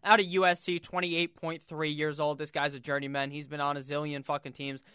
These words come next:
Not really, probably only, like, three teams, but he's found his home and his stride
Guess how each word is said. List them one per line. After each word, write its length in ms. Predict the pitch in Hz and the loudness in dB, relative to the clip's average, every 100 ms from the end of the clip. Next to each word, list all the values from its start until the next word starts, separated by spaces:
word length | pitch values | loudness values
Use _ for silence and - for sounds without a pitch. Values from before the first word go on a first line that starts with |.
| - | -6
Not 180 | 165 156 | -2 -2
really, 220 | 135 139 | -2 -4
probably 300 | 131 139 139 | -2 -2 -2
only, 160 | 135 131 | -2 -4
like, 200 | 127 123 | -4 -6
three 220 | 175 190 | -6 -6
teams, 320 | 180 180 175 - - - | -4 -4 -6 -10 -4 2
but 120 | 247 | 2
he's 140 | 233 | 2
found 260 | - 202 190 | 4 6 4
his 140 | 170 | 0
home 320 | 175 170 170 160 | 4 4 4 2
and 140 | 165 | -2
his 160 | 160 156 | -2 -6
stride 540 | - 160 156 160 156 | -2 4 8 8 4